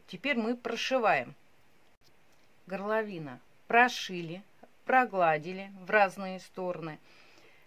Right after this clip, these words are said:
Слегка перекатили на изнанку, прогладили. Под резинку пустила кулиску.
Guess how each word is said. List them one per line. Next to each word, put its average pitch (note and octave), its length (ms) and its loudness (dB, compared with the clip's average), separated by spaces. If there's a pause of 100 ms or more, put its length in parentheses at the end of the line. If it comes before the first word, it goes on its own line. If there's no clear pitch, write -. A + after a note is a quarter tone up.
(480)
Слегка A#3+ 580 6
перекатили A#3 1080 2 (200)
на G#3+ 300 2 (160)
изнанку, G3+ 800 -2 (540)
прогладили. G#3 880 6 (920)
Под C4+ 180 10
резинку B3+ 560 0
пустила A#3 540 -4
кулиску. A#3+ 800 -4